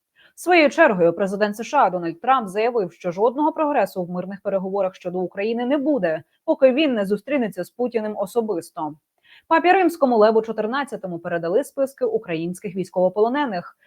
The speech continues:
повідомили у координаційному штабі з питань поводження з військовополоненими. На війні загинув український актор, ведучий популярних телешоу, учасник проєктів "Дизель Студіо" і військовослужбовець Максим Неліпа.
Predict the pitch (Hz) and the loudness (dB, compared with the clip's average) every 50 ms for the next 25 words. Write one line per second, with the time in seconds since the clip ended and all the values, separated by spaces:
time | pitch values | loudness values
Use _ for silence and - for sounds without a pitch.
0 | _ _ - 330 262 247 196 208 233 254 254 262 262 262 247 240 220 - 220 214 | _ _ 0 0 0 2 4 4 4 4 4 2 0 0 0 -2 0 2 2 2
1 | 208 190 214 226 247 247 - 226 185 165 160 160 165 170 - - - 269 269 247 | 2 0 -2 -4 -4 -6 -6 -6 -4 -4 -4 -6 -8 -10 -10 -2 2 4 4 6
2 | 247 233 - - - 165 - 180 208 220 202 - 175 160 175 190 185 185 180 180 | 4 2 0 -4 -8 -6 -4 -4 -4 -4 -4 -6 -4 -2 -2 -2 -2 -4 -4 -6
3 | 175 175 165 170 165 - - 165 170 170 175 190 202 214 214 196 175 170 165 175 | -6 -8 -8 -10 -8 -4 0 0 0 2 2 0 -2 -2 -2 -4 -6 -6 -8 -8
4 | 180 170 170 170 - _ _ _ _ _ _ - - _ _ - 285 302 302 302 | -8 -10 -10 -14 -18 _ _ _ _ _ _ -20 -20 _ _ 2 4 6 6 8
5 | 311 302 302 330 339 254 220 214 196 208 262 294 277 262 208 226 202 - 196 202 | 6 6 6 6 6 6 4 4 6 6 6 6 6 2 0 -2 -2 0 0 0
6 | 220 226 226 - 220 196 180 - - 247 277 240 196 151 170 180 180 196 254 254 | 0 -2 -6 -2 0 0 0 0 2 4 4 4 2 0 -4 -4 -4 -4 -4 -4
7 | - 220 208 202 196 - 208 202 208 247 247 254 254 - 269 262 277 269 - 302 | -4 -6 -6 -6 -4 -2 2 4 4 4 2 0 -4 -4 -2 0 0 0 4 6
8 | 269 233 190 185 185 - 202 202 202 - 202 190 - 196 190 185 175 - - 170 | 6 6 6 4 2 0 -2 -2 -2 -6 -12 -10 -6 -4 -4 -4 -4 -6 -10 -10
9 | 165 165 175 190 196 240 254 254 - - 294 285 240 233 226 220 220 - 208 185 | -4 -2 -2 0 0 -2 -4 -4 -6 -4 -4 0 2 4 4 4 4 2 -2 -4
10 | 185 185 - - 190 170 180 180 - 185 175 175 190 226 247 240 233 226 - 208 | -4 -6 -4 -4 -4 -4 -4 -6 -8 -8 -6 0 2 4 4 4 2 2 -2 -8
11 | 202 - - - 180 175 175 190 208 220 208 170 - 170 175 185 - | -10 -10 -10 -10 -8 -8 -6 -6 -4 -4 -6 -4 -2 -2 -2 -2 -4